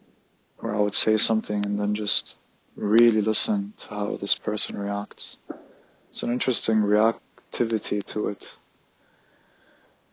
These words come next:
And intention as well, because you're being your full self, but also allowing all else to be fully themselves. Um,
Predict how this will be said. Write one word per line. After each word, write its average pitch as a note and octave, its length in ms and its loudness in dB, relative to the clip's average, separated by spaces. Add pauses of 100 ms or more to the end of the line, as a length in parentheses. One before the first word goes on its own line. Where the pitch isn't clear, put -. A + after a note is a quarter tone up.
(140)
And A2+ 280 -2
intention A2+ 540 4
as G2 180 2
well, A#2 220 8
because G#2 380 0
you're G#2 140 6
being A#2 340 4
your G#2+ 160 4
full - 240 2
self, C#3 360 2
but B2+ 80 0
also A2+ 360 4
allowing A2 540 4
all G#2+ 440 -2
else G#2 300 -2
to - 140 -6
be G#2 220 -2
fully G#2 680 -4 (120)
themselves. G#2+ 720 -6 (180)
Um, G#2 580 -6